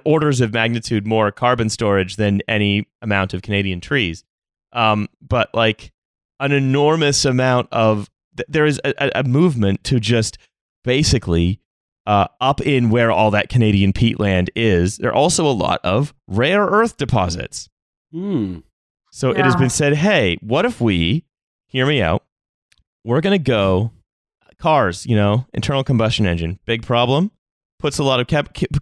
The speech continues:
Speaker 1: greenhouse gases into the atmosphere." But the thing is, I like driving a car. Um, I like to be the captain of the ship, and I like to listen,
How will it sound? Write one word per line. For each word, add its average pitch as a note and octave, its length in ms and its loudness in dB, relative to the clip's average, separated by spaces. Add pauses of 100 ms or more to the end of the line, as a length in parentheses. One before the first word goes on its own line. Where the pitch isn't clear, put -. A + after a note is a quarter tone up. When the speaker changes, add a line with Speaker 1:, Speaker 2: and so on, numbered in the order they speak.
Speaker 1:
greenhouse D#3+ 400 0
gases C3+ 360 2
into A#2+ 140 2
the A2+ 140 2
atmosphere." F#2 580 0
But C#3 300 0 (300)
the A#2 60 -10
thing E3+ 280 -2
is, F2+ 320 -2 (840)
I E3 420 2
like B2 520 0
driving A2+ 440 0
a C#2+ 60 -2
car. - 440 -6 (460)
Um, F2+ 380 0 (120)
I F#2+ 140 0
like G2 260 0
to - 80 -6
be G2+ 140 0
the - 80 -4
captain D#3+ 360 -2
of E3 100 -4
the - 60 0
ship, A2+ 320 0 (120)
and F#2 200 -4
I F2+ 140 -2
like F#2+ 260 0
to - 80 -6
listen, A2+ 520 0